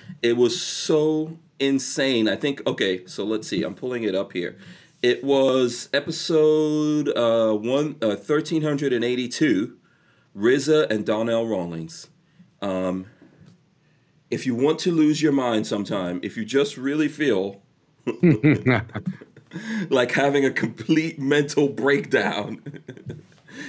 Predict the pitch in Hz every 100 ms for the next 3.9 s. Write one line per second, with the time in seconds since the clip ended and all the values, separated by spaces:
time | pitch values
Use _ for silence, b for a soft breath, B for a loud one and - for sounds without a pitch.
0 | - 170 175 - 156 170 160 170 165 160
1 | 117 104 127 127 143 139 139 139 - 127
2 | 123 110 123 131 139 127 127 123 - 123
3 | 123 127 123 101 120 - - - -